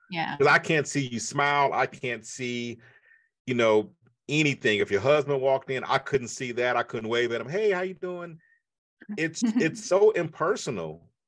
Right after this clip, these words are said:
Speaker 2: this social
Speaker 1: Mm-hmm.
Speaker 2: media. And what happens, Cindy, is it detaches us from reality.
Speaker 1: Mm.
Speaker 2: One of the things that, and I spoke about this a little bit in the book,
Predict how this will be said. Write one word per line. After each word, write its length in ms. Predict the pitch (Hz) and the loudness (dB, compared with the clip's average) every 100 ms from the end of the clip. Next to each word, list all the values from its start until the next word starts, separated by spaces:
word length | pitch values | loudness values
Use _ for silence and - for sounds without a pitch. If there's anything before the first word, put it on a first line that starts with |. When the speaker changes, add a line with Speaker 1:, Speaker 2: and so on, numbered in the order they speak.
| _ _ _ _ _ - | _ _ _ _ _ -4
Speaker 2:
this 260 | 135 - | -4 -4
social 380 | - 156 180 156 | -2 0 2 0
Speaker 1:
Mm-hmm. 80 | 117 | -2
Speaker 2:
media. 240 | 160 180 | -4 -2
And 80 | 127 | 2
what 160 | 139 139 | 4 2
happens, 420 | 143 349 339 143 | 0 -2 -2 -8
Cindy, 360 | - 127 123 127 | -8 -8 -6 0
is 400 | 127 127 123 - _ _ _ _ _ _ _ _ _ | 4 4 2 -4 _ _ _ _ _ _ _ _ _
it 140 | 175 214 | 2 2
detaches 600 | 240 - 175 208 170 131 | -2 0 0 2 0 0
us 180 | 139 127 | 0 0
from 200 | 127 110 | -6 -4
reality. 640 | 104 101 113 95 - - _ _ _ _ _ _ _ | -2 0 0 -2 -8 -18 _ _ _ _ _ _ _
Speaker 1:
Mm. 520 | 208 208 185 165 165 180 _ _ | -4 -2 -2 -4 -8 -12 _ _
Speaker 2:
One 120 | - | 0
of 100 | 440 | 2
the 60 | 370 | 0
things 400 | - 143 139 120 | -2 -4 -4 -6
that, 240 | - 117 127 | -6 -4 -2
and 120 | 123 | -2
I 80 | 127 | -4
spoke 280 | - 139 - | -4 -4 -4
about 180 | 117 110 | -6 -6
this 140 | 110 - | -6 -6
a 40 | |
little 220 | 117 143 | 0 2
bit 140 | 113 98 | 2 -2
in 80 | 90 | -4
the 60 | |
book, 400 | 82 87 98 - | -12 -8 -8 -8